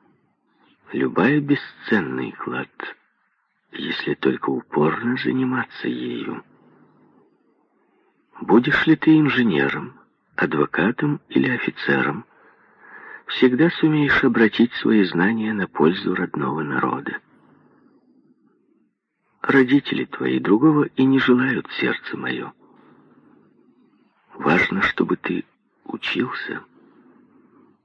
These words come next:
и был здоров. Лишь об этом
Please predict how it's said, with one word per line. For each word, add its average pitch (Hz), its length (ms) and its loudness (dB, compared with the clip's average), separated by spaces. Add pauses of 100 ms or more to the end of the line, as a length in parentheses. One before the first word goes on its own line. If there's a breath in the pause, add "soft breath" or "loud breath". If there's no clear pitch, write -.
(120)
и 104 100 2
был 143 220 4
здоров. - 640 -6 (1400)
Лишь 139 400 4
об 139 220 4
этом 127 460 -2